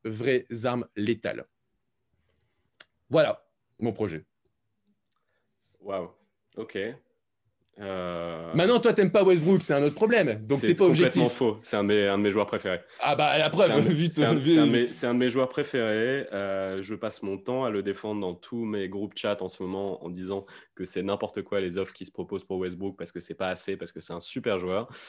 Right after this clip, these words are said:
Speaker 2: Donc, ça n'a rien à voir. Euh, c'est vraiment une question de fit. Je pense que c'est le pire fit, euh, que j'ai
Speaker 1: Ah,
Speaker 2: jamais
Speaker 1: non.
Speaker 2: entendu.
Speaker 1: Ah, pas
Speaker 2: West-,
Speaker 1: du tout.
Speaker 2: West-, Westbrook, Giannis, c'est,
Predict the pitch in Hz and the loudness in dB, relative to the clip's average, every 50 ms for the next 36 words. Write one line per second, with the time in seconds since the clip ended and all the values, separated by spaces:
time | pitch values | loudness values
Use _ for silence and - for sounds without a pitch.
0 | - - _ _ - 92 92 92 - - 98 92 90 90 101 117 123 113 95 95 | -20 -20 _ _ -6 -6 -6 -6 -4 -6 -4 -4 -2 0 0 0 0 0 0 0
1 | 95 101 117 131 135 _ _ 95 92 90 90 90 87 - - - 95 92 92 87 | 0 0 -2 -4 -8 _ _ -6 -6 -4 -4 -6 -8 -10 -10 -8 -6 -6 -6 -4
2 | 95 92 92 110 127 127 - 113 - - 110 104 101 95 - - 156 170 - - | -4 -4 -2 -2 -2 -2 -4 -8 -6 -6 -6 -6 -4 -8 -6 -8 -8 -8 -8 -14
3 | - - - 101 - - 92 - - 95 90 92 87 - _ _ _ _ _ _ | -14 -10 -10 -10 -10 -10 -14 -12 -10 -8 -8 -8 -10 -10 _ _ _ _ _ _
4 | _ _ _ _ _ - - 147 135 - - - - 120 120 - - 98 95 92 | _ _ _ _ _ -6 -4 -4 -4 -4 -8 -10 -10 -10 -10 -8 -8 -8 -8 -6
5 | 90 92 92 90 - 92 85 87 95 98 98 107 107 107 104 - 101 98 95 92 | -8 -8 -10 -8 -8 -6 -2 0 2 4 4 4 2 2 0 0 0 -2 -2 -2
6 | 92 - _ _ - - _ - - - 95 95 107 117 175 165 147 147 117 123 | -4 -8 _ _ -20 -20 _ -14 -6 -4 -2 2 6 6 6 6 4 0 2 2
7 | 131 127 - 123 117 127 127 120 107 123 127 123 113 110 117 110 113 113 127 135 | 2 2 0 0 2 2 2 2 2 0 -2 0 2 2 2 4 4 4 2 0
8 | - - - 104 98 95 92 92 92 90 | -2 -6 -4 -2 0 0 0 -2 -4 -6